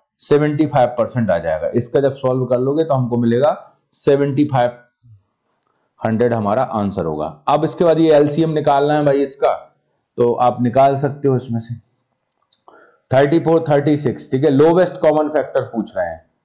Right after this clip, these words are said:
ठीक है, Lowest common factor पूछ रहे हैं अपन से इसमें। जब lowest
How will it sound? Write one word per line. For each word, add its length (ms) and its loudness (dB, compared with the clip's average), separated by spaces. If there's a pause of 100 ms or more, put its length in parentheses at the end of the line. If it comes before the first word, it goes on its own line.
ठीक 120 -2
है, 240 -2 (240)
Lowest 400 4
common 300 0
factor 380 -2
पूछ 320 -4
रहे 100 2
हैं 100 2
अपन 200 -2
से 140 -6
इसमें। 260 -8 (340)
जब 100 2
lowest 400 4